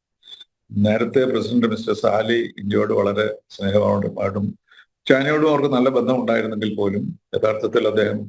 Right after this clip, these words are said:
ഇന്ത്യയുടെ ഒരു സുഹൃത്തായിരുന്നു. അപ്പോ അത് ഉപയോഗിച്ചുകൊണ്ട് അദ്ദേഹത്തിനെതിരായ ഒരു ക്യാമ്പയിൻ നടത്തി ഇലക്ഷൻ ജി-, വിജയിച്ചു.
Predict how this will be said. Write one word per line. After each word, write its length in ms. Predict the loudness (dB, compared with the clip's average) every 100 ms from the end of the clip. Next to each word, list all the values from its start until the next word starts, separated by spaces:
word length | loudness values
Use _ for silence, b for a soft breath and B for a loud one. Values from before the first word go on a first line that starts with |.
| -16 _ -2
ഇന്ത്യയുടെ 320 | 2 2 2
ഒരു 100 | -2
സുഹൃത്തായിരുന്നു. 1400 | -4 -14 -8 -6 -6 -12 _ _ _ _ _ _ -8 0
അപ്പോ 280 | 2 2
അത് 200 | 2 0
ഉപയോഗിച്ചുകൊണ്ട് 1160 | 2 2 2 2 0 0 0 0 0 -2 -8 _ _ -10
അദ്ദേഹത്തിനെതിരായ 800 | -2 0 0 0 -2 0 0 0
ഒരു 160 | -2 -2
ക്യാമ്പയിൻ 460 | -4 -2 -4 -4
നടത്തി 300 | -4 -6 -4
ഇലക്ഷൻ 580 | -4 0 -2 -2 -6 -6 -8 _ _ -4
ജി-, 140 | 0
വിജയിച്ചു. 480 | 2 2 0 -4